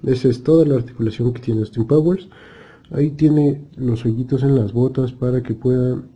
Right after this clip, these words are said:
meterlo a su base, pero como, pues, como no la trae no podemos usarla. Y pues eso sería todo. En cuanto al detalle así, el esculpido del cuerpo,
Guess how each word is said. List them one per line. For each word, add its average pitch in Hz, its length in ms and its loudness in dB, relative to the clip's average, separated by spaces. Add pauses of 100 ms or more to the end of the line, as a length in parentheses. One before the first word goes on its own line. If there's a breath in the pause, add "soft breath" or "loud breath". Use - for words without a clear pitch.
(240)
meterlo 123 480 0
a - 20 0
su 110 160 -4
base, 151 380 0
pero 101 280 -4
como, 101 160 -8
pues, - 140 -18
como 107 220 -2
no 110 120 0
la 113 140 0
trae 123 220 -2
no 117 160 0
podemos 104 320 -6
usarla. 151 420 0 (2500 soft breath)
Y 151 560 2
pues 123 380 -4
eso 135 220 0
sería 120 500 0
todo. 143 300 2
En 147 120 4
cuanto 113 280 2
al 110 80 2
detalle 135 400 4
así, 127 480 2
el 113 160 2
esculpido 110 640 0
del 104 160 0
cuerpo, 123 540 2